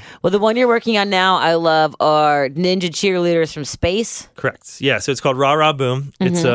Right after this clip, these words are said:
Speaker 2: a four-player co-op beat 'em up meets bullet hell. It's very similar to, like, Ninja Turtles or X-Men if you play those at sixteen bit.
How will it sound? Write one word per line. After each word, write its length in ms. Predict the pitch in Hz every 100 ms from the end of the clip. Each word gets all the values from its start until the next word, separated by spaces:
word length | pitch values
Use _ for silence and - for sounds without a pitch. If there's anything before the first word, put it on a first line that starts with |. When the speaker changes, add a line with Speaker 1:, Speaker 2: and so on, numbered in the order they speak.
| 117
Speaker 2:
a 20 |
four-player 500 | 110 - 135 - 127 117
co-op 380 | - 120 113
beat 140 | 123 120
'em 100 | 120
up 140 | 117
meets 200 | 117 110
bullet 300 | - 113 107
hell. 240 | 95 101 101
It's 140 | 101
very 180 | 107 107
similar 280 | - 113 107
to, 60 |
like, 160 | 104 98
Ninja 280 | 107 104 101
Turtles 280 | 113 104
or 80 | 104
X-Men 380 | 104 - 110 104
if 100 | 98
you 60 | 104
play 160 | 104
those 240 | 104 104 104
at 100 | 98
sixteen 460 | 110 - 110
bit. 60 | 104